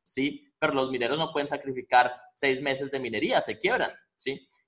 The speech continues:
Entonces, esa fue la realidad que descubrimos en ese conflicto, que los mineros tienen un trabajo muy sencillo y unas inversiones muy pesadas, y su trabajo está comoditizado, y ellos no tienen en realidad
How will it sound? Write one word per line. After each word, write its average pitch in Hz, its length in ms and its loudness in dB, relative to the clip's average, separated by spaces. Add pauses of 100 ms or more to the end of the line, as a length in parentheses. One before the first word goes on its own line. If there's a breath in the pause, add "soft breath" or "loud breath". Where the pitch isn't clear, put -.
Entonces, 156 460 -4
esa 185 180 8
fue 196 180 4
la 190 140 10
realidad 139 600 8
que 160 100 0
descubrimos 139 540 -4
en 131 80 -6
ese 123 160 -12
conflicto, 156 500 -6
que 135 80 -6
los 131 180 -2
mineros 143 460 0
tienen 180 220 2
un 180 100 -2
trabajo 175 340 6
muy 180 120 0
sencillo 190 540 -2 (220)
y 151 60 -8
unas 151 180 0
inversiones 156 440 -2
muy 170 120 0
pesadas, 175 640 4 (840)
y 156 100 -4
su 151 120 -2
trabajo 139 300 10
está 160 240 4
comoditizado, 160 920 4 (200 loud breath)
y 143 140 2
ellos 156 200 6
no 175 180 4
tienen 175 280 4
en 170 60 0
realidad 131 520 6